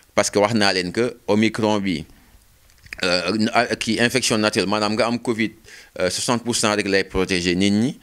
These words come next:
Laaj na nag nit ñi dem en masse, dem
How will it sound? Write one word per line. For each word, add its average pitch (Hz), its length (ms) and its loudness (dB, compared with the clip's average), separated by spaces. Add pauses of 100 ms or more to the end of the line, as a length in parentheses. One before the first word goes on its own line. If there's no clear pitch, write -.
(500)
Laaj 101 260 0
na 101 140 2
nag 113 160 -2 (180)
nit 98 240 2
ñi 110 220 2 (220)
dem 101 460 -2 (180)
en 92 140 0
masse, 98 380 -2
dem 95 240 -2